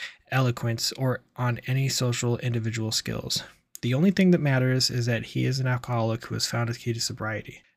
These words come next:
These legacies of suffering and of recovery are easily passed among alcoholics, one to the other.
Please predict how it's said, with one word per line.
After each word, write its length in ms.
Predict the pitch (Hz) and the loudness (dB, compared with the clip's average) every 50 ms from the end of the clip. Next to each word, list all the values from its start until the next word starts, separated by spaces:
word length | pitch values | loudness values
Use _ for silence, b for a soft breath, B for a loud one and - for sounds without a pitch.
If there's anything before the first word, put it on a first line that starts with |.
| _ - | _ -2
These 180 | 135 127 123 | 0 0 2
legacies 800 | 120 120 127 131 139 147 151 - - 143 127 123 135 151 147 131 | 4 4 4 4 4 4 4 4 4 4 4 2 2 2 2 0
of 120 | 117 107 | 0 2
suffering 600 | - - 131 123 - - 117 113 117 117 127 131 110 | 2 2 2 2 0 0 0 0 0 0 0 0 0
and 160 | 113 117 113 | 0 0 0
of 140 | 113 110 117 | 0 -2 -2
recovery 520 | 113 - - 131 127 120 117 110 104 107 | -4 -2 0 0 0 0 -2 -2 -2 -2
are 140 | 113 117 - | -2 -2 -2
easily 380 | - 123 127 135 135 143 143 | -2 -2 0 0 2 0 0
passed 360 | 139 - 131 127 123 120 - - | 0 0 0 0 0 0 0 -2
among 220 | 123 120 120 117 | -2 -2 0 0
alcoholics, 680 | 120 120 120 - 120 117 120 120 120 123 120 - - | -2 -2 -4 -4 -4 -4 -2 -2 -2 -4 -4 -6 -4
one 160 | 120 117 117 113 | -4 -4 -4 -2
to 120 | - - | -4 -2
the 160 | 113 117 117 | -2 0 0
other. 260 | 113 117 117 120 123 | -2 -2 -4 -4 -6